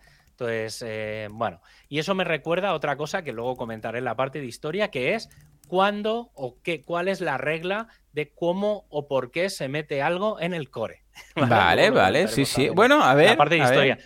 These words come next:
Speaker 1: Es que la, la
Speaker 2: Ujú.
Speaker 1: parte de historia, ya digo, ¿eh? Va a ser,
Speaker 2: Todo lo
Speaker 1: creo
Speaker 2: del
Speaker 1: que hoy puede ser de los
Speaker 2: ochenta por ciento y todo
Speaker 1: programas más,
Speaker 2: esto.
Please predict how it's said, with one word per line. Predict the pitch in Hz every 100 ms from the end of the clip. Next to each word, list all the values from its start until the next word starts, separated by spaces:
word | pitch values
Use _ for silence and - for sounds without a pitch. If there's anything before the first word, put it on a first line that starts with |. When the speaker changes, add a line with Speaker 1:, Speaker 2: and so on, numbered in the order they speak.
| _ _ -
Speaker 1:
Es | 170
que | 226
la, | 185 175
la | 165
Speaker 2:
Ujú. |
Speaker 1:
parte | 190 214
de | 233
historia, | 190 226 240
ya | 208
digo, | 170 139 160
¿eh? |
Va | 220
a |
ser, | 190 240
Speaker 2:
Todo | 147 156
lo | 165
Speaker 1:
creo |
Speaker 2:
del | 160
Speaker 1:
que |
hoy | 160
puede | 139
ser | 170
de | 165
los |
Speaker 2:
ochenta | 156 143
por | 143
ciento | 170 202 175 165
y |
todo | 151
Speaker 1:
programas | 160 202 175
más, | 175
Speaker 2:
esto. | 85 -